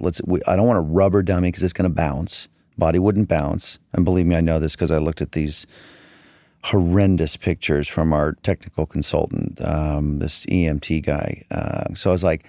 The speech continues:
"How do we construct this dummy so that it doesn't bounce? Do we put water, do we, you know, throughout it?" Um,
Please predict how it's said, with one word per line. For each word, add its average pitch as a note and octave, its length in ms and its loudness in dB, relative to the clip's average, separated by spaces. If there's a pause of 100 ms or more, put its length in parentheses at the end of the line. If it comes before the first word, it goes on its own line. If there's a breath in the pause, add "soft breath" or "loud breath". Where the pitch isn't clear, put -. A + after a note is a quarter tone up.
"How A2 260 2
do A#2+ 80 4
we A2 300 2 (140)
construct - 540 0
this E2 200 -2
dummy F2 320 2
so - 180 -2
that D#2+ 80 2
it D2+ 120 -4
doesn't F2+ 320 0
bounce? - 280 -4
Do - 80 -6
we E2 120 0
put - 260 -6
water, E2+ 580 2 (280 soft breath)
do F2+ 80 -2
we, E2 120 -2
you G2 140 2
know, F2 380 0
throughout F2 560 2
it?" E2+ 260 0
Um, D#2 400 -2